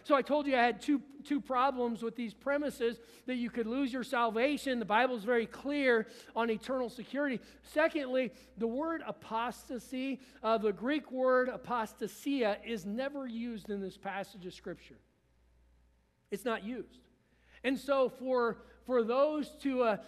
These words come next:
attempt to, uh, attach apostasy, uh, to this, uh, it is, it is, it's not even a word that's mentioned in this, uh, passage of Scripture. The word for fall away in Hebrews chapter six, go back there,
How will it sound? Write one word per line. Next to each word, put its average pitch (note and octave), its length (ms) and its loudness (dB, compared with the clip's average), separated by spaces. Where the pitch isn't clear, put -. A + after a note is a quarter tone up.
attempt C4+ 720 -2
to, B3+ 340 -2
uh, G#3 220 4
attach D4 540 2
apostasy, A#3 1120 -4
uh, A3 480 4
to E4 300 2
this, A#3 360 2
uh, A3+ 260 4
it D4 140 2
is, B3+ 280 2
it B3 160 -2
is, A#3+ 300 0
it's B3+ 260 -8
not B3 240 0
even A#3+ 220 -2
a A3 60 -2
word A#3 340 -2
that's G3+ 220 -4
mentioned G#3+ 560 -4
in G#3+ 240 -6
this, A3 320 -8
uh, G3 160 2
passage A3 580 -4
of G#3 80 -4
Scripture. A3+ 480 -4
The B3 120 4
word D4 460 0
for B3+ 160 -2
fall C#4+ 440 4
away B3 580 4
in A3 100 -6
Hebrews B3 480 -4
chapter A#3 380 -2
six, B3+ 320 -4
go G#3+ 120 -4
back A#3 320 0
there, F#3+ 240 0